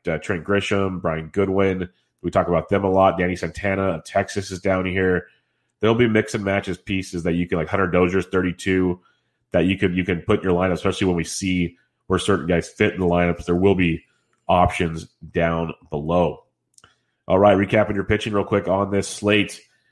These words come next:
You got Nola at ninety-nine hundred, looking really strong up top there. Um, in the eight K range, you got DeSclafani, Fried, and Hauser. I'd put 'em in that order. Uh, just all G P P plays. Hauser maybe more so cash.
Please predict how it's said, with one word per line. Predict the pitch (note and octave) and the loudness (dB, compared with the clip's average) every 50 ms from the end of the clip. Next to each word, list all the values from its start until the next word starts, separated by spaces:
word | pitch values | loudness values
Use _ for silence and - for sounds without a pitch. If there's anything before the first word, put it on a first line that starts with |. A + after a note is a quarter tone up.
| _ _ | _ _
You | - F#2+ | 0 2
got | G2 F#2 F2+ | 2 2 4
Nola | G2 G2+ G#2 A2 G#2 F#2 | 4 4 6 6 6 4
at | F2 | 4
ninety-nine | F#2+ G2+ G2+ G2 G2 F#2+ F#2 | 2 0 2 2 2 0 0
hundred, | F#2 G2 F#2 F#2 F2+ | 0 -2 -2 -2 -2
looking | F2 E2+ - E2+ | -4 -4 -6 -6
really | F2 F#2 F#2+ F2+ | -2 -2 -2 -2
strong | - - F#2 F2+ F2+ F2 | -2 -2 -2 -2 0 0
up | E2+ E2+ - | -2 -4 0
top | G2 F#2 F2+ F2 - | 2 2 2 2 0
there. | F#2 F2+ F2+ F2 E2+ - - _ _ _ _ _ - | -2 0 0 0 -2 -4 -12 _ _ _ _ _ 0
Um, | F2 F2 F2 E2+ F2+ | 2 2 2 2 0
in | F#2 F2+ | -2 -4
the | F#2 E2+ - - | -4 -6 -4 0
eight | G#2+ B2 B2 - - | 0 0 0 -2 -2
K | A#2+ A2+ A2 | -2 0 0
range, | G#2+ G#2+ G#2 G2+ G2+ G2+ G2 G2 F#2 - - - | 0 0 0 0 -2 -2 -4 -6 -10 -12 -12 -6
you | F#2 F#2 | -4 -4
got | E2+ E2 | -4 0
DeSclafani, | G#2+ C3 C#3 - - B2+ - - G#2+ G#2+ G#2+ G#2+ G2 | 0 0 0 0 -2 -4 0 2 2 2 2 0 -2
Fried, | - - - G2+ G#2 G#2+ F#2+ | -4 -4 -2 0 0 0 0
and | E2+ E2 | -4 -6
Hauser. | - E2+ F2+ F#2+ F2+ G2+ G#2+ G#2+ G2+ - | -2 -2 -2 -2 -2 -2 -4 -4 -4 -6
I'd | F2+ F2 | -6 -2
put | - A2 | 0 0
'em | G#2+ | 0
in | G2 F2+ | 0 0
that | F#2+ F#2+ F#2 | 0 0 0
order. | F2+ F2+ F2+ F#2+ G2 G2+ G#2 G#2 - - _ - | 0 0 0 0 0 0 0 -2 -6 -18 _ -8
Uh, | D2+ E2 E2 | -4 -4 -4
just | E2 - - - | -6 -8 -6 0
all | F#2+ G#2+ A2+ G#2+ | 4 4 4 4
G | G#2 A2 A2 | 2 -2 -4
P | - G#2+ F#2 | -2 -4 -6
P | G2 G#2+ G2+ | -4 -4 -4
plays. | F2+ - G2+ G2 - | -2 0 -2 -2 0
Hauser | - G2+ G#2 G#2+ A2 G#2 | 0 0 0 0 0 -2
maybe | G2 G2+ G2 G2 | 0 0 -2 -2
more | F#2 F2+ F2+ F#2 F#2 F2+ | -2 -4 -4 -4 -4 -4
so | - F2+ | -4 -8
cash. | - - - F#2+ F#2 F#2 F2 | -8 -2 -2 0 0 0 -2